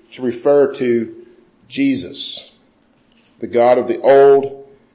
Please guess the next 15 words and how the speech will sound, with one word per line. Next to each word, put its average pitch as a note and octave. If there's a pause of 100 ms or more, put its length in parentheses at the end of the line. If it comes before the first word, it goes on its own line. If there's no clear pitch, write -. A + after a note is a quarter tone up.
(640)
and A2+
New A2+
Testament. F#2 (2000)
Paul B2
is C3
equating D3+
Jesus A#2+
with -
every D3
time B2+
we B2
read C3+
the D3+
word C3+
God E3